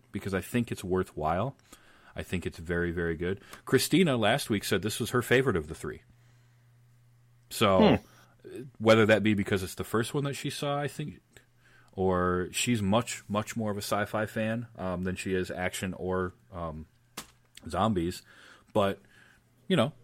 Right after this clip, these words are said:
Speaker 1: and, hey, there's nothing wrong with that. It's not my favorite of the three, but that does not make it a bad movie in any way, and I don't really have bad things to say about it. It's that,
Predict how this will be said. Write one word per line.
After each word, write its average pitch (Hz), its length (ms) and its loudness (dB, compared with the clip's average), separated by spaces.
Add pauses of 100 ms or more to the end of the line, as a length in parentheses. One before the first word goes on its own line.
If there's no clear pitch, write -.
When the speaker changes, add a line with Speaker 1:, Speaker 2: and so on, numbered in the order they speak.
(300)
Speaker 1:
and, 127 140 0 (340)
hey, 151 240 0
there's 107 240 2
nothing 127 300 2
wrong 131 180 4
with 127 140 -2
that. 82 180 0
It's 98 260 -4
not 98 300 0
my 101 160 0
favorite 107 380 0
of 87 140 -4
the 82 60 -10
three, 104 420 0
but - 320 -4
that 104 260 2 (280)
does 98 220 -4
not 95 220 0
make 95 180 -4
it 92 80 -2
a 87 40 -4
bad 90 260 0
movie 90 240 -4
in 85 80 -4
any 82 160 -6
way, 80 420 -6
and 85 160 -2
I 82 80 0
don't 90 200 0
really 92 200 0
have 87 180 -2
bad 80 200 -6
things 85 260 -8
to - 100 -20
say 113 300 -2
about 80 300 0
it. 80 120 -6 (140)
It's - 260 -10
that, 92 260 -2